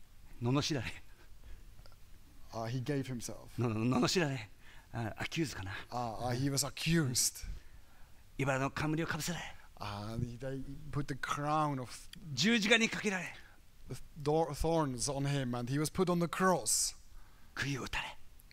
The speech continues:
Speaker 2: Uh, the nails
Speaker 1: 十字架の上で苦しみを負われた。
Speaker 2: And he died on the cross.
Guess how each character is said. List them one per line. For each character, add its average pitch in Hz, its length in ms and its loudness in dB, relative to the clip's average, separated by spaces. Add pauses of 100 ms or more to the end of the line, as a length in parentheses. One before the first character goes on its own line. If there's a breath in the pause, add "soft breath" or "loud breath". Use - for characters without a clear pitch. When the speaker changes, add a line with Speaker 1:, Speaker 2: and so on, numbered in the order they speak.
(120)
Speaker 2:
Uh, - 440 -6 (120)
the 127 80 -2
nails 127 680 2 (1500)
Speaker 1:
十 127 140 0
字 107 80 0
架 131 100 0
の 127 120 2
上 127 100 0
で 117 60 -6
苦 160 220 0
し 135 140 2
み 147 100 0
を 147 40 -4
負 - 80 -6
わ 113 60 -4
れ 110 60 -8 (400)
た。 110 60 -4
Speaker 2:
And 113 260 -2
he 117 200 -4 (520)
died 113 440 -2
on 110 260 -6
the 110 60 -4
cross. - 580 -6